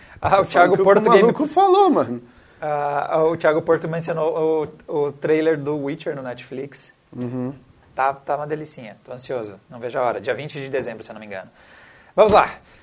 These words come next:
Speaker 1: A enquete dessa semana tá lá na Adrenaline pra vocês verem, porque nós começamos o nosso já tradicional, ah, votação dos, das marcas favoritas da galera. Então, vocês já podem... Ah, você, ah, a gente ia começar com a da semana passada, né?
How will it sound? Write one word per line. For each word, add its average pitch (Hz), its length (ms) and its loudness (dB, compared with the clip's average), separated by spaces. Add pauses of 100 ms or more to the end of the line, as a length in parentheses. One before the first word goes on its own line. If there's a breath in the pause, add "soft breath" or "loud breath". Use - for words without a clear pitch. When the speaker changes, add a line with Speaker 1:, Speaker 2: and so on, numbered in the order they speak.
(320 soft breath)
Speaker 1:
A 147 120 4
enquete 247 280 2
dessa 247 200 0
semana 226 340 0
tá 220 160 6
lá 214 140 8
na 240 60 2
Adrenaline 214 480 -2
pra 202 120 -4
vocês 190 240 -6
verem, 185 180 -4
porque 185 200 -10
nós 202 180 -6
começamos 214 420 -6
o 202 120 -4
nosso 196 280 -2
já 208 140 0
tradicional, 214 920 2
ah, 175 680 0 (100)
votação 208 600 0
dos, 202 440 -2
das 170 200 -2
marcas 185 320 -4
favoritas 185 400 -2
da 180 140 -2
galera. 180 380 0
Então, 151 320 -6 (100)
vocês 170 320 -8
já 180 220 0
podem... 170 280 -8 (440 loud breath)
Ah, 185 80 0
você, 170 240 -10
ah, 214 160 -14
a 190 60 -12
gente 170 180 -18
ia 190 80 -14
começar 175 240 -16
com 180 60 -10
a - 20 -12
da 175 60 -14
semana 170 220 -18
passada, 143 400 -14
né? 117 180 -16